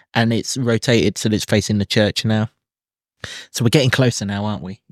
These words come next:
It's, it's, it's, it's there. If you've gone past Power Court recently, as we said when we had Wilco on, lots of earth is being shifted.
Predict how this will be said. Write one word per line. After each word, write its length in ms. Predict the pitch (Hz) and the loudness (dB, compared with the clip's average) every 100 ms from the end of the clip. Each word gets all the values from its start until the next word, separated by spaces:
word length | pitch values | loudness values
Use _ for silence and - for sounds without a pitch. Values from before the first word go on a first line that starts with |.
| _ | _
It's, 360 | 110 - - - | -10 -10 -16 -16
it's, 180 | 113 - | -10 -4
it's, 260 | 127 - 107 - - - - | -4 -4 -10 -12 -16 -20 -12
it's 160 | - - | -8 0
there. 340 | 113 110 107 - | 4 4 2 0
If 120 | - | 0
you've 140 | 113 | 2
gone 160 | 143 139 | 4 4
past 300 | - 123 - | 2 -2 0
Power 200 | 123 117 | 2 2
Court 240 | - 113 | 2 0
recently, 380 | 113 110 113 107 | 0 -2 -2 -2
as 160 | 110 110 | -2 -4
we 80 | |
said 220 | 107 113 110 | -2 0 2
when 120 | 107 | 2
we 80 | 107 | 2
had 100 | 104 | 2
Wilco 380 | 107 104 107 107 | 2 2 0 2
on, 180 | 104 107 - - - - | 2 -2 -6 -20 -12 0
lots 240 | 117 113 | 2 2
of 80 | 117 | 2
earth 220 | 117 - | 4 2
is 80 | 107 | -2
being 220 | 113 107 | -2 -2
shifted. 520 | - 110 - 107 104 | 0 -2 -2 -4 -6